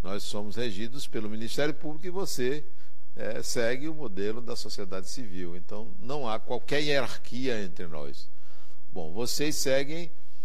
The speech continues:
o modelo que nós utilizamos de uli. Vocês têm uma uli, né, que a,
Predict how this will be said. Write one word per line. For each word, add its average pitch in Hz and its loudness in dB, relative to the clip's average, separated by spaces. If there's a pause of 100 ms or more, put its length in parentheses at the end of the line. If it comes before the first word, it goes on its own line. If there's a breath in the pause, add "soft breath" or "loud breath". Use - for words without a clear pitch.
(220 soft breath)
o 120 0
modelo 143 0
que 139 0
nós 120 0
utilizamos 107 0
de 113 0
uli. 120 0 (160)
Vocês - 0
têm 95 0
uma 131 -2
uli, 120 0 (120)
né, 92 0
que 90 0
a, 85 -2